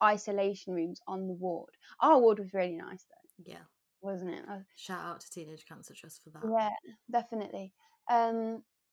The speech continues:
Speaker 1: so I was in one of those rooms on the ward. The wa-, the room wasn't so bad, like, in terms of a hospital room.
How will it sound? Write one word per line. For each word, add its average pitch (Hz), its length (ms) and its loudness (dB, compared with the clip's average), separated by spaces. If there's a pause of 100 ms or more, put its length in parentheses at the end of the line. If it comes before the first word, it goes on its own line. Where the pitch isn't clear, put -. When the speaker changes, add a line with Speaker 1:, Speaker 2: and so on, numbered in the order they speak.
(120)
Speaker 1:
so 247 160 2
I 254 120 12
was 254 160 8
in 226 200 4
one 214 140 2
of 202 120 -4
those 202 300 -2
rooms 202 400 -4
on 196 120 -4
the 196 60 -4
ward. 190 480 0
The 233 100 2
wa-, 320 200 6
the 247 120 4
room 285 400 12
wasn't 226 360 10
so 202 200 8
bad, 202 280 8
like, 180 180 6
in 208 80 2
terms 262 280 10
of 220 80 0
a 208 40 -2
hospital 202 540 -4
room. 175 360 -10